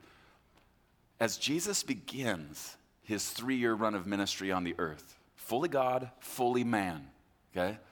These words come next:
Remember, firsts are important to God. The first belongs to God. Firsts have always been important to God. What is the first thing that happens to kick off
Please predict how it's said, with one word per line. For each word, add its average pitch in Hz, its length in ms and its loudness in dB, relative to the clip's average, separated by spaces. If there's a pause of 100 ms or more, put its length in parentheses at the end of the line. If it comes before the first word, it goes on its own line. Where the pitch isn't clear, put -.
(260)
Remember, 120 400 2
firsts 151 540 0
are 139 80 4
important 120 400 0
to 110 80 -2
God. 85 260 4 (800)
The - 60 -4
first 143 260 4
belongs 139 440 4
to 156 80 -4
God. 147 280 6
Firsts 123 280 2
have 92 120 0
always 95 240 4
been 90 120 -2
important 139 460 -2
to 147 80 -6
God. 135 320 4 (580)
What 131 340 6
is 135 180 0
the 92 120 -2
first 170 480 0
thing 135 260 0
that 110 160 2
happens 107 840 0 (260)
to 101 260 0
kick 160 440 -2
off 98 560 4